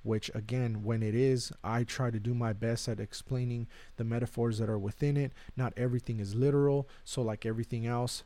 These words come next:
there's some stuff in here that's prophecy, some stuff in the book of Revelations, and in other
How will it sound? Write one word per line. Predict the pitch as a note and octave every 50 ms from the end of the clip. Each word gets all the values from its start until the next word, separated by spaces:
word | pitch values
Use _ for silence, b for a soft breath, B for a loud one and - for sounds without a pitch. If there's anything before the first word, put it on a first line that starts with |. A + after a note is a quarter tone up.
| - - -
there's | A2+ A2 -
some | - C3+ B2+ A2
stuff | - - C3 B2 - -
in | B2 A2
here | G2 B2 B2
that's | A#2 G#2 F#2+ -
prophecy, | - - - C#3+ C3+ C3 B2+ - B2+ - - D3 C#3 C3 C3 B2+ B B B B B
some | - - C3 A#2+
stuff | - - C3 - -
in | A#2+
the | A2+
book | A2 A#2 A#2 - -
of | A2
Revelations, | A2 G#2+ G2+ G#2+ A2+ A#2+ C3+ C3 - - C#3+ C3+ C3 - - - - - - - - - - - - - - - - - - - - -
and | C#3 C3+
in | B2+ B2
other | C3 C#3 C#3 C#3+ C#3 C3